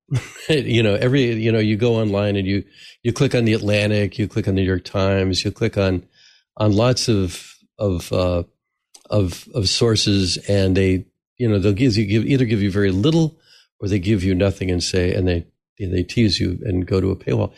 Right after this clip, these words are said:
You've actually had a paywall publication for a very long time. So you're ahead of the game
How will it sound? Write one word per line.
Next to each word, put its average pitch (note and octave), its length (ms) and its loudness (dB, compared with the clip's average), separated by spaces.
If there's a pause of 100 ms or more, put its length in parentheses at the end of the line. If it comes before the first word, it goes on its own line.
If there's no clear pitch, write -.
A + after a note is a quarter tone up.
(240)
You've G3+ 140 0
actually A#3 280 0
had D3+ 140 2
a C#3 60 0
paywall C3+ 440 0
publication A#2 600 -4
for G#2 140 -2
a G2 40 -2
very G#2 160 0
long F#2+ 220 0
time. G2+ 380 -4 (720)
So - 160 0
you're G#3 160 2
ahead F3+ 260 2
of G#3 80 0
the B2 80 0
game F2 300 -2